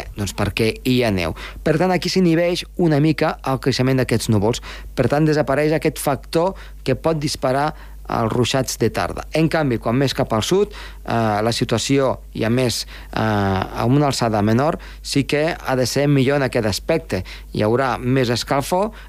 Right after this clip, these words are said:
es podrà escalfar més el terra, aquest aire calent podrà pujar amb més força i, amb el contrast amb l'aire fred en alçada, es podran crear eh, doncs, els típics cúmuls que et donen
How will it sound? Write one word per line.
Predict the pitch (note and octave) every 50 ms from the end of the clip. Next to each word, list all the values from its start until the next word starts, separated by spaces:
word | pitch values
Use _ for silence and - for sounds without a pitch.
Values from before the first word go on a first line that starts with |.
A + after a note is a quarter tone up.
| -
es | - - -
podrà | - C#3 B2 C#3
escalfar | B2+ - - C#3 A#2+ - C#3 B2
més | A#2 B2 B2+ A2+
el | B2+ B2+ C3+
terra, | - E3+ D#3 D3 D#3
aquest | C#3+ - B2+ -
aire | B2+ B2+ B2 B2 A2+
calent | - C3+ C#3 C3 A2+ -
podrà | - A#2 A2+ B2 A#2
pujar | - B2+ A#2+ A2+ B2+ A#2+ A2+ - - - - - -
amb | - A2 A2 A2+
més | A#2+ C3+ C#3 C3+ -
força | - C#3+ C#3 C3 A#2+ - - C#3+ E3 E3+ - - - - - - -
i, | - C#3+ D#3 D#3+ D3+ - - - F#3 - - G#2+ A2+
amb | B2+ C3
el | B2 A2+
contrast | - - A#2+ A#2 A2 C#3 D3+ C#3 A#2
amb | A#2+ A#2 B2
l'aire | C3 C3+ B2 B2
fred | A2+ - D3 C#3+ A#2+ - - -
en | D#3+ D#3
alçada, | D3 C3 - - B2+ B2+ B2+ C3 C3+ - - - - - -
es | - -
podran | - - A2+ B2+ B2+
crear | A#2 - A#2+ A#2+ A#2+ A#2+ C3 B2+ - - - - - - - -
eh, | A#2 G#2+ G#2 G#2
doncs, | G#2+ G#2 G#2 G#2
els | G2 - -
típics | - C3+ C3+ C3 - - -
cúmuls | - E3 D3 C#3+ C#3 C3+ C#3 - - - - - - - - -
que | - A#2+ B2 C3
et | B2+ -
donen | C3 A#2+ A#2+ C#3+ C#3+ -